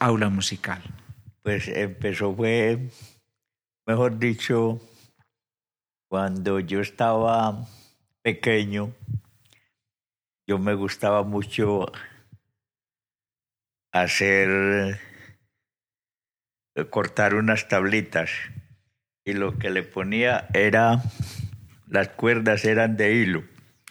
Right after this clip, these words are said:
Speaker 1: O sea que imitaban instrumentos musicales con esos materiales.
Speaker 2: Lo hacíamos así como en forma de, de,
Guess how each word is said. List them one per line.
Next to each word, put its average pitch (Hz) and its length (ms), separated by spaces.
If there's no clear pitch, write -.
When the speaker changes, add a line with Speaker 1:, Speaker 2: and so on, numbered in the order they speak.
Speaker 1:
O 127 100
sea 139 260
que 135 320
imitaban 127 840
instrumentos 120 600
musicales 117 1120
con 123 180
esos 120 220
materiales. 95 640
Speaker 2:
Lo 98 80
hacíamos 98 560
así 95 220
como 104 300
en 98 100
forma 95 340
de, 98 320
de, 80 340